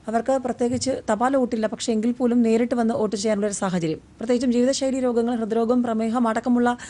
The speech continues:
രോഗങ്ങളുള്ള നിരവധി പേരുള്ള നമ്മുടെ നാട്. അവിടെ ഈ പ്രത്യേകിച്ചും സ്ത്രീകളുടെ വിഷയത്തിലേക്ക് വരുമ്പോൾ ചെറിയ കുട്ടികളുമായി വരുന്ന സ്ത്രീകൾ, അത്തരം സാഹചര്യത്തിൽ വരേണ്ടി വരുന്നവർ, അവരുടെ കാര്യത്തിലൊക്കെ ഒരു വ്യക്തമായ ചിത്രം ഉണ്ടാകേണ്ടതായിരുന്നു എന്നുള്ള ഒരു നിരീക്ഷണം. താങ്കൾ അതിനെങ്ങനെയാണ് കാണുന്നത്?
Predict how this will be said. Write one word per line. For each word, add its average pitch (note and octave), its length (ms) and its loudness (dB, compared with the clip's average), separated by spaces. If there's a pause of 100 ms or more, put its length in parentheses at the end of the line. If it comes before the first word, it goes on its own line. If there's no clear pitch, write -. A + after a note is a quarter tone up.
(280)
രോഗങ്ങളുള്ള A#3+ 500 2
നിരവധി A3+ 420 0
പേരുള്ള A3+ 340 0
നമ്മുടെ F#3+ 280 -2
നാട്. D3+ 260 -8
അവിടെ A3+ 240 -2 (420)
ഈ B3+ 120 2
പ്രത്യേകിച്ചും C4 420 -4
സ്ത്രീകളുടെ C4 420 0
വിഷയത്തിലേക്ക് A#3 460 -2
വരുമ്പോൾ F#3 220 -2
ചെറിയ B3 240 -2
കുട്ടികളുമായി B3 580 2
വരുന്ന A3+ 280 -2
സ്ത്രീകൾ, G3 340 -4
അത്തരം A#3 220 -2
സാഹചര്യത്തിൽ A#3 540 -2
വരേണ്ടി G#3+ 340 2
വരുന്നവർ, F3+ 300 -2 (120)
അവരുടെ C#4+ 320 0
കാര്യത്തിലൊക്കെ A#3+ 600 -2 (340)
ഒരു A#3 80 2
വ്യക്തമായ B3 420 0
ചിത്രം A#3+ 400 -4
ഉണ്ടാകേണ്ടതായിരുന്നു A#3 1080 2
എന്നുള്ള A3 360 -2 (360)
ഒരു B3 80 0
നിരീക്ഷണം. G#3 420 -2
താങ്കൾ B3+ 240 2
അതിനെങ്ങനെയാണ് A3 520 0
കാണുന്നത്? - 380 -10